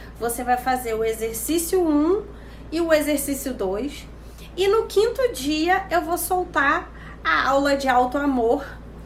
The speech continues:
que é a aula mais, é, mais rica, que nada mais é que uma, é, o autoamor é a autoestima, você se ama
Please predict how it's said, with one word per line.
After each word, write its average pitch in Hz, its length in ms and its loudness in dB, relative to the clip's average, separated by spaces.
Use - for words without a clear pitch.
que 247 560 -4
é 226 160 4
a 233 180 6
aula 247 280 4
mais, 277 680 0
é, 226 920 0
mais 262 300 0
rica, 403 400 0
que 349 160 0
nada 349 320 6
mais 294 420 2
é 240 400 2
que 240 640 -6
uma, 240 500 0
é, 208 300 4
o 233 160 2
autoamor 240 680 2
é 247 200 2
a 381 100 4
autoestima, 262 880 -2
você 214 340 -6
se 247 400 -2
ama 285 460 4